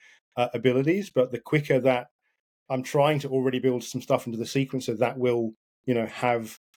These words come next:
a way, you know, for anyone to build something at any point in the future that will, you know, be in, be able to be loaded into the sequencer, because the idea is, you know, eventually you wanna have all these different effects units, you know, you wanna have a whole,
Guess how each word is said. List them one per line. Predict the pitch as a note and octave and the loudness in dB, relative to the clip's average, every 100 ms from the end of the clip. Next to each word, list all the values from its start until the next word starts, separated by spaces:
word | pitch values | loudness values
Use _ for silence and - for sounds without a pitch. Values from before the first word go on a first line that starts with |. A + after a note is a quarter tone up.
| - | 2
a | B2+ | 2
way, | A#2+ A2+ B2+ A#2+ A#2 G#2+ - _ _ _ _ D3+ - - | 2 2 4 4 0 -4 -12 _ _ _ _ -20 -20 -16
you | D3+ | -10
know, | A#2+ A2 | -8 -8
for | - B2+ | -6 -2
anyone | C3+ C3+ C3 B2 A#2+ A#2 | 0 2 2 0 -2 -6
to | A2+ | 0
build | C3 B2 | 2 2
something | C3 A#2 A#2+ | 0 -2 0
at | B2 | 0
any | A#2+ | -2
point | B2 A2+ | -4 -4
in | |
the | G#2+ | -2
future | - D3 D3 | 2 2 4
that | A#2+ A#2 | 2 2
will, | B2 A#2+ A2 _ _ _ - | 0 -4 -6 _ _ _ -2
you | B2+ | -2
know, | A2+ A2 G#2 | -2 -6 2
be | C3 A2+ A2 | 2 2 -4
in, | B2 A#2 - A2+ | -4 -6 -8 -4
be | B2 A#2+ | 0 2
able | A#2 B2 A2 | 2 2 -2
to | A2 | -4
be | A2+ | 0
loaded | A#2+ A#2+ A2+ | 2 2 0
into | A2 A2 | -2 -4
the | G#2 | -4
sequencer, | - B2 A2+ A#2 G#2 G#2 | 0 -2 -2 -6 -6 -6
because | G#2+ G2+ | -6 -2
the | A#2+ | 2
idea | A#2 A2 A2 A2 | 4 4 2 2
is, | G2+ | 0
you | A2+ | -2
know, | G2+ | 0
eventually | G#2+ B2 - A2 | 0 0 0 0
you | A2 | 2
wanna | A2 G#2 | 2 0
have | A#2 G#2+ - _ - _ - | -2 -4 -8 _ -20 _ -6
all | A#2+ | -6
these | A#2 | -4
different | A#2 A2+ A2+ | -8 -8 -2
effects | F#3+ F3+ - | 0 0 -6
units, | B2 A2 G#2+ - | -6 -6 -8 -8
you | B2 | -6
know, | |
you | A#2+ | -2
wanna | C3+ A#2+ | -2 -2
have | A#2+ | -2
a | |
whole, | - C3 C3+ C3 C3 | 2 4 8 6 4